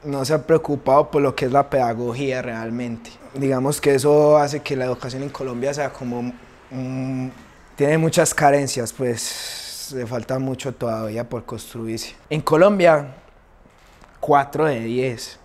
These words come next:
Y la academia en el mundo, lo que es como el avance académico en el mundo de lo diez de diez.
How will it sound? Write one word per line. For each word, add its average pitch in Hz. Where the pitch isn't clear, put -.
Y 143
la 151
academia 147
en 147
el 139
mundo, 131
lo 127
que 143
es 135
como 165
el 143
avance 127
académico 135
en 127
el 127
mundo 127
de 151
lo 147
diez 113
de 127
diez. 120